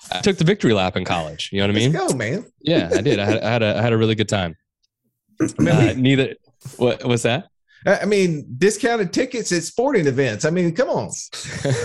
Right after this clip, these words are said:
Speaker 1: <laughs> Which goes to why you need to have good people in your corner that's speaking, you know, positive things or, or, or encouraging you. I think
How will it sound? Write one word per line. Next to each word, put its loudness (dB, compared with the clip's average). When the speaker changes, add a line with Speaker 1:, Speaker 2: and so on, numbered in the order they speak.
Speaker 1:
<laughs> -8
Which 0
goes 0
to 2
why 0
you 0
need -2
to 2
have -2
good -2
people -2
in 0
your -2
corner 0
that's -2
speaking, -6
you -2
know, 0
positive -2
things -2
or, 0
or, 0
or 0
encouraging 0
you. 0
I 0
think -4